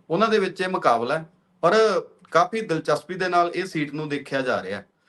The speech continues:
ਸਾਰੀਆਂ ਧਿਰਾਂ ਜ਼ੋਰ ਲਾ ਰਹੀਆਂ। ਤੁਸੀਂ ਲੱਖੇ ਸਿਧਾਣੇ ਦੀ, ਦੀ ਗੱਲ ਕੀਤੀ, ਉਹ ਜਿੱਤਣ ਵਾਲੀ ਸਥਿਤੀ 'ਚ ਤਾਂ ਨਹੀਂ। ਉਹ ਹਰਾ ਕਿਹਨੂੰ ਸਕਦੇ ਆ, ਇਹ ਗੱਲ, ਅਹ, ਜ਼ਰੂਰ, ਅਹ, ਧਿਆਨ ਰੱਖਦੀ ਹੈ। ਜੀਤ ਮਹਿੰਦਰ ਸਿੰਘ ਸਿੱਧੂ ਕਦੇ ਅਕਾਲੀ, ਕਦੇ ਕਾਂਗਰਸੀ।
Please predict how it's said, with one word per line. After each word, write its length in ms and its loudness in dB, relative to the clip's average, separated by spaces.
ਸਾਰੀਆਂ 360 0
ਧਿਰਾਂ 220 2
ਜ਼ੋਰ 240 -2
ਲਾ 120 2
ਰਹੀਆਂ। 240 -4
ਤੁਸੀਂ 200 -6
ਲੱਖੇ 260 -4
ਸਿਧਾਣੇ 320 -2
ਦੀ, 220 -8
ਦੀ 120 -6
ਗੱਲ 180 -2
ਕੀਤੀ, 460 -10
ਉਹ 400 2
ਜਿੱਤਣ 260 -4
ਵਾਲੀ 200 0
ਸਥਿਤੀ 320 -10
'ਚ 100 -18
ਤਾਂ 160 -2
ਨਹੀਂ। 220 -2
ਉਹ 100 0
ਹਰਾ 240 4
ਕਿਹਨੂੰ 280 -4
ਸਕਦੇ 380 -2
ਆ, 140 -4
ਇਹ 120 -4
ਗੱਲ, 280 -2
ਅਹ, 220 2
ਜ਼ਰੂਰ, 380 -2
ਅਹ, 200 0
ਧਿਆਨ 280 -2
ਰੱਖਦੀ 320 -8
ਹੈ। 140 -10
ਜੀਤ 160 -6
ਮਹਿੰਦਰ 200 -4
ਸਿੰਘ 200 -6
ਸਿੱਧੂ 540 -6
ਕਦੇ 240 0
ਅਕਾਲੀ, 380 2
ਕਦੇ 220 4
ਕਾਂਗਰਸੀ। 600 -4